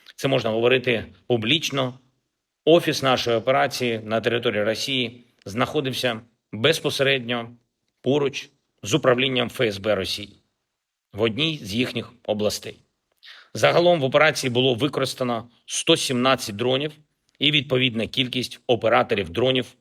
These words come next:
працювали. Вражено тридцять чотири відсотки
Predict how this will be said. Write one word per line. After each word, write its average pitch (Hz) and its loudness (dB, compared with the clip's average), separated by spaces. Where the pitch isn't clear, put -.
працювали. 98 -2
Вражено 151 2
тридцять 151 -2
чотири 135 0
відсотки 127 -4